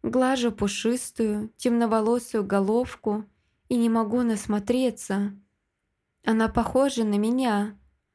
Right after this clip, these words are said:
а Тимура совсем ничего нет. Это моё маленькое чудо. Как я теперь смогу оставить её? Тихонько, чтобы никто не услышал, пою колыбельную про котёнка,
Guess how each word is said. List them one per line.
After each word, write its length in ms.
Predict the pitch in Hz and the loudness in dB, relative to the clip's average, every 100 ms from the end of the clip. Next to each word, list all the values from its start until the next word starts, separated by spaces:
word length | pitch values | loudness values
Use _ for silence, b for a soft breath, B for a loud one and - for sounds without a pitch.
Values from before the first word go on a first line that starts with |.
| _ - | _ -2
а 100 | 247 | -2
Тимура 480 | - 226 247 277 240 | 0 -2 0 0 0
совсем 480 | - 196 - 240 | -2 -4 -2 -2
ничего 440 | 220 196 - 190 202 | 0 -2 -4 -2 0
нет. 540 | 202 233 214 202 202 _ _ _ _ _ _ _ _ _ _ _ _ - | 0 0 -2 -2 -10 _ _ _ _ _ _ _ _ _ _ _ _ -4
Это 200 | 269 254 | 0 2
моё 400 | 240 240 247 269 | 2 0 2 2
маленькое 640 | 233 220 220 202 247 240 | 2 2 0 -2 -2 -2
чудо. 640 | - 277 277 214 202 208 - _ _ _ _ | -4 -2 -2 0 0 -2 -8 _ _ _ _
Как 240 | 302 294 269 | -2 2 0
я 100 | 240 | 0
теперь 320 | 226 240 226 | -2 -2 -2
смогу 420 | - 233 226 269 | -2 -2 0 0
оставить 680 | 226 - - 294 247 220 220 | 0 -2 -2 -2 -2 -4 -6
её? 380 | 208 202 190 196 _ _ _ _ _ _ _ _ _ _ _ _ _ _ _ _ - | -2 0 0 -4 _ _ _ _ _ _ _ _ _ _ _ _ _ _ _ _ -4
Тихонько, 880 | 269 - 233 254 269 - 226 214 b b b - | -2 0 0 2 0 -2 -4 -4 b b b -10
чтобы 340 | - 254 269 | -2 2 2
никто 320 | 240 226 269 | 0 0 2
не 160 | 247 226 | 2 2
услышал, 800 | 202 - 220 262 277 233 220 - b b b | 0 -2 0 0 -2 -4 -4 -8 b b b
пою 280 | - 247 277 | 0 2 0
колыбельную 680 | - 220 214 220 254 254 208 | 0 0 2 2 0 0 0
про 160 | 202 202 | 0 -2
котёнка, 880 | 226 226 - 262 214 202 196 202 | 0 -2 0 0 0 -2 -2 -2